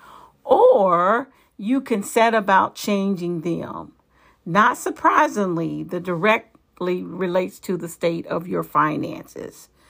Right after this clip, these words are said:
So, you know, when we think about financial applications and con-, con-, concepts that we're actually presented in that book,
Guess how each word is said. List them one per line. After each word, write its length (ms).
So, 580
you 160
know, 200
when 160
we 120
think 260
about 320
financial 560
applications 1160
and 180
con-, 260
con-, 420
concepts 760
that 220
we're 320
actually 420
presented 580
in 300
that 320
book, 440